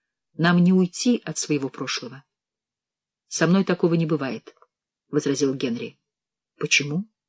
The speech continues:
удивилась я. Он склонился надо мной и посмотрел мне в глаза.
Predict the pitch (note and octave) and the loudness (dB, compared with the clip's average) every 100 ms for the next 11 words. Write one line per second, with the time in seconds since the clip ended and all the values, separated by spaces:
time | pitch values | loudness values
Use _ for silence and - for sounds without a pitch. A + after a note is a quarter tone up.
0 | _ _ - C#3+ C#3 B2+ B2 - B2 A#2 | _ _ -4 -2 -2 -2 -6 -8 -8 -12
1 | _ _ _ _ _ _ _ _ _ _ | _ _ _ _ _ _ _ _ _ _
2 | _ _ _ _ _ - A3 - A3+ A3 | _ _ _ _ _ 6 6 8 8 10
3 | A3+ A3+ G#3 G3+ G3+ G#3+ G#3 F#3+ G3 F3 | 8 6 6 6 8 8 6 2 0 4
4 | G3 F3+ F3+ D#3+ D#3+ C#3+ C#3 B2+ | 4 6 4 2 0 2 -2 -4